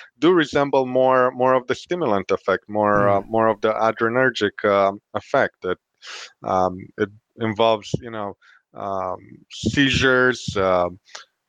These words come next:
Speaker 1: um, high blood pressure, um, involves, uh, involves more of, uh, of, uh, the, the cardiac, uh, effects as well. Not so much the respiratory depression. Um, in fact, uh, some of those,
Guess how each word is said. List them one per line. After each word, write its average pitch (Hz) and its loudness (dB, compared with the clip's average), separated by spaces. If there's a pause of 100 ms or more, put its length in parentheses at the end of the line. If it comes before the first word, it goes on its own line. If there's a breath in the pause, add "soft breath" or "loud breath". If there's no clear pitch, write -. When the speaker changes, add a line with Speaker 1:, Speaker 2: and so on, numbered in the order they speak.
Speaker 1:
um, 92 -4 (100)
high 110 -2
blood 110 0
pressure, 110 2
um, 90 -2 (140)
involves, 104 0
uh, 104 2
involves 113 0 (520)
more 123 2
of, 110 0 (100)
uh, 110 4
of, 107 -2
uh, 110 2 (100)
the, 110 4
the 110 0
cardiac, 110 -2 (160)
uh, 98 -2
effects - -2
as 104 -4
well. 120 2
Not 165 0
so 151 -2
much 117 -2 (400 loud breath)
the 120 2
respiratory 113 -2
depression. 95 -4 (640 loud breath)
Um, 95 -6 (100)
in 117 -4
fact, - -4
uh, 110 2 (120)
some 131 0
of 117 -2
those, 123 0